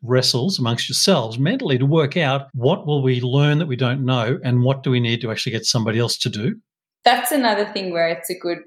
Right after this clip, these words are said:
Speaker 2: blend between the two. So we all love learning and having a, as much of an understanding of everything as we can. But I think it's in the process of learning that we realise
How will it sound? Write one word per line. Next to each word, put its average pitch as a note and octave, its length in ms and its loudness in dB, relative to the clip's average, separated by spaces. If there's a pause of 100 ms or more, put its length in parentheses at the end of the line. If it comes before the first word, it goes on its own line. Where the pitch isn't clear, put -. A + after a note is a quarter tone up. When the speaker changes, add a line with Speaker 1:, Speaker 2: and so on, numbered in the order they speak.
(140)
Speaker 2:
blend E3+ 520 -2 (440)
between F3+ 340 0
the E3 120 -6
two. - 280 -2
So F#3+ 260 4 (380)
we G#3 200 2
all G3 300 2
love F3 300 2
learning D#3+ 800 -6 (120)
and F3 120 -4
having E3+ 320 -4
a, D#3 160 -2 (100)
as F3 160 0
much E3 280 -2
of D#3+ 100 0
an D3+ 80 -2
understanding D#3+ 800 -2
of D#3 200 -2 (300)
everything F3 540 0
as E3 120 -4
we E3 120 -2
can. G#3 640 0 (140)
But G3 120 4
I G3 160 2
think C#4 180 2
it's C#4 260 -2
in G#3 180 0
the G3 100 0
process F3+ 460 0
of F3+ 120 2 (100)
learning E3 800 -2
that F3 200 2
we E3+ 200 0
realise E3 920 2